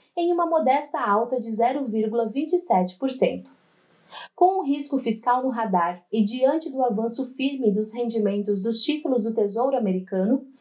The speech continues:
os juros futuros encerraram em alta. A taxa do contrato de depósito interfinanceiro para janeiro de dois mil e vinte e um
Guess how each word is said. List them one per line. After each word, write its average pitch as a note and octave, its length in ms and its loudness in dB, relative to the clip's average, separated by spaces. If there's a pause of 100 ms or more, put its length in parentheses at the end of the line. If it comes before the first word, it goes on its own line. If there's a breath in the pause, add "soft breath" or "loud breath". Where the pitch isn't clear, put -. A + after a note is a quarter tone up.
(160 loud breath)
os C4+ 200 2
juros F4 320 -2
futuros B3+ 420 -2
encerraram C#4+ 560 -2
em F4 140 0
alta. F3+ 400 0 (360 soft breath)
A A3 140 2
taxa B3 420 2
do A3+ 120 2
contrato G3 520 0
de F#3+ 140 -2
depósito F#3+ 640 -2
interfinanceiro A#3 920 0
para G3+ 260 0
janeiro G#3 440 0
de G3+ 100 -4
dois F#3+ 240 -2
mil A3+ 140 0
e G#3+ 80 -4
vinte G3 300 -4
e G3+ 40 0
um C4+ 220 2